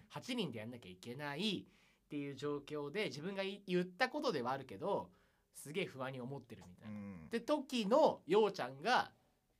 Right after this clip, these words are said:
Speaker 1: 出る出ないとかね。
Speaker 2: うん。いや、そうよ。今回の話って結構、その、なんだろう、合宿会でわーってやったけど、
Speaker 1: うん。
Speaker 2: 結構重要な心理描写とかが多いなって思っていてて、で、前回だと、あの、二人が仲良くなって、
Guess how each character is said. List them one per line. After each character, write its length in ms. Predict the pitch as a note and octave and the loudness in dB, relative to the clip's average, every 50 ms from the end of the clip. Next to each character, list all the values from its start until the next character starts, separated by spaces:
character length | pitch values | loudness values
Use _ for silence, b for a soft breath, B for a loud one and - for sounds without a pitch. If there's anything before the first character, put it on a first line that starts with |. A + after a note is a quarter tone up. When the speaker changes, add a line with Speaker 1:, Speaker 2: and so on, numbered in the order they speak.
| _ _ _ _ - | _ _ _ _ -6
Speaker 1:
出 180 | B2 F3 F3+ G3 | 2 4 4 6
る 100 | G3 F3 | 6 4
出 100 | E3+ D3+ | 2 0
な 100 | C3 A#2 | 0 -2
い 60 | G#2 | -6
と 80 | - | -8
か 140 | F2+ - - | -12 -12 -8
ね。 180 | C#3 A3+ C4 C3+ | -6 -6 -6 -8
Speaker 2:
う 40 | A#2+ | -10
ん。 480 | A#2 A2 G#2+ G#2 - - _ _ - F3+ | -12 -12 -14 -16 -20 -20 _ _ -6 -4
い 20 | |
や、 100 | F3+ - - | -4 -4 -4
そ 160 | - A3 G3+ | -6 -6 -6
う 40 | A2+ | -6
よ。 120 | F2+ - - b b b b b b b b b b b b b b | -6 -8 -14 b b b b b b b b b b b b b b
今 220 | - D#4 F4 C#4+ A3+ | 0 2 2 2 2
回 240 | - F3+ D3 B2 A#2+ | 2 2 2 2 2
の 220 | C#3+ E3+ E3+ C3+ | 2 2 4 2
話 360 | A2 A#2+ C3+ C3 C3 - - - | 2 -2 -4 -4 -6 -6 -8 -8
っ 40 | |
て 100 | - - | -10 -10
結 220 | A2 - F#3 F#3 - | -6 -6 -6 -6 -6
構、 380 | - B2 A#2+ A2 G2 E2+ E2 - _ _ - | -6 -6 -4 -4 -4 -6 -10 -16 _ _ -10
そ 80 | - | -8
の、 320 | A2+ G#2+ G#2+ G2+ G2 G2 - _ _ _ - | -8 -6 -6 -8 -10 -12 -14 _ _ _ -16
な 100 | A2+ A#2 | -14 -12
ん 40 | B2 | -12
だ 80 | G2+ F#2 | -12 -14
ろ 160 | F2+ E2+ - _ _ _ _ _ _ _ _ _ _ _ _ _ _ - | -16 -18 -20 _ _ _ _ _ _ _ _ _ _ _ _ _ _ -16
う、 40 | - | -10
合 120 | - - B2+ | -8 -6 -4
宿 240 | - - - - A#3 | -2 -4 -4 -4 -4
会 180 | - E3+ A#2+ | -2 -2 -2
で 80 | G#2+ G#2+ | -2 -4
わ 140 | G#2+ A#2+ D3 | -4 -4 -6
ー 20 | |
っ 40 | - A#2+ | -6 -8
て 100 | G#2+ A2 | -8 -10
や 60 | G#2 | -10
っ 40 | G2+ | -8
た 120 | G2 A2+ B2 | -8 -8 -8
け 60 | G2 | -8
ど、 40 | G2+ | -12
Speaker 1:
う 40 | G2+ | -12
ん。 20 | |
Speaker 2:
結 180 | - - C4+ - - - | -10 -10 -10 -10 -10 -6
構 300 | - F3 F3 F3 D#3+ C#3 | -2 0 2 2 2 0
重 180 | A#2+ D3+ E3 | -2 -4 -4
要 180 | E3 E3+ E3+ E3+ | -2 -2 -2 -2
な 160 | E3 E3+ E3+ | -2 -2 -2
心 240 | E3 - - D#3+ E3 | -4 -4 -4 -6 -6
理 100 | D#3+ E3 | -6 -6
描 160 | D#3+ E3 E3 | -6 -6 -6
写 120 | C#3+ - A2 | -6 -8 -10
と 100 | - - | -12 -14
か 100 | - G2 | -14 -12
が 80 | G2+ | -10
多 180 | - C#3+ D3 C#3+ | -6 -6 -4 -4
い 60 | A2+ | -4
な 140 | G#2+ G#2 G#2 | -4 -4 -6
っ 40 | G2+ | -6
て 140 | - - G2+ | -8 -12 -14
思 140 | F#2 F#2 | -14 -14
っ 40 | F#2+ | -14
て 100 | - - | -16 -18
い 60 | D#2+ | -18
て 100 | D2 - | -18 -18
て、 300 | - - B2 B2+ G#2+ F#2 B B B B B B B B B B B B _ _ _ - | -14 -10 -8 -6 -6 -8 B B B B B B B B B B B B _ _ _ -4
で、 240 | F#3+ F#3+ F#3+ F#3+ F#3 F3 | -2 0 2 2 2 2
前 120 | A#3+ D4 | 2 0
回 240 | D#4 - G#3+ E3 C3 | 2 2 2 2 2
だ 80 | B2 | 0
と、 380 | A2+ - E3 E3 D3+ C#3 C3+ - - | -2 0 2 2 4 2 0 -2 -4
あ 80 | - | -4
の、 140 | D3+ D3+ D3 | -2 -2 -4
二 180 | - - - F3+ | -2 0 2 2
人 120 | E3+ E3 | 2 2
が 180 | D3+ A#2+ G2+ G2+ | 0 0 -2 -2
仲 220 | A#2 C#3 C3+ - A#2 | -6 -8 -8 -6 -8
良 80 | G#2+ | -8
く 100 | G#2 - | -8 -10
な 120 | A2 G#2+ G#2+ | -10 -12 -12
っ 20 | |
て、 260 | - - G#2+ G2+ F#2+ | -12 -14 -16 -14 -14